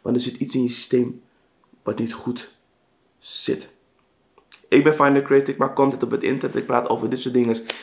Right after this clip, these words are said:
die heel erg dicht aan mijn hart staan. Wat te maken hebben met pers-, geluk en persoonlijke ontwikkeling. Maar ik maak ook mijn grapjes en mijn fatsoes. Dus ik wil zeggen, vind je dit interessant? Laat zeker jouw mening achter. Dit is een gesprek wat ik voer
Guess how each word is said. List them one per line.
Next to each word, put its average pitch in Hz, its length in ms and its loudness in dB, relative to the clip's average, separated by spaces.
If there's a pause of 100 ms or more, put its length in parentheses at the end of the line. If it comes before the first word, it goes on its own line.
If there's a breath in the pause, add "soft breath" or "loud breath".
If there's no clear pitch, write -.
(120)
die 127 120 -2
heel 131 80 6
erg 131 140 2
dicht 127 180 0
aan - 80 -2
mijn 117 120 -2
hart 131 200 0
staan. 127 380 0 (320 loud breath)
Wat 120 160 -2
te 135 60 6
maken 127 340 4
hebben 127 180 -2
met 117 200 0
pers-, - 520 -6
geluk 127 280 4
en 123 100 2
persoonlijke 117 460 -2
ontwikkeling. 143 500 2
Maar 214 120 4
ik 214 140 -2
maak 185 160 4
ook 175 60 -2
mijn 175 120 -4
grapjes 143 340 -2
en 135 60 -2
mijn 127 120 0
fatsoes. 110 500 -2 (520 loud breath)
Dus 135 120 6
ik 131 60 0
wil 139 80 4
zeggen, 135 300 2
vind 143 200 4
je 143 60 4
dit - 80 -2
interessant? - 640 0 (120)
Laat 143 300 4
zeker - 380 0
jouw 143 160 4
mening 151 460 0
achter. - 280 -2
Dit 135 160 -4
is - 60 -2
een 127 140 -2
gesprek - 600 -2 (300 soft breath)
wat - 160 -4
ik 120 100 -2
voer - 360 -2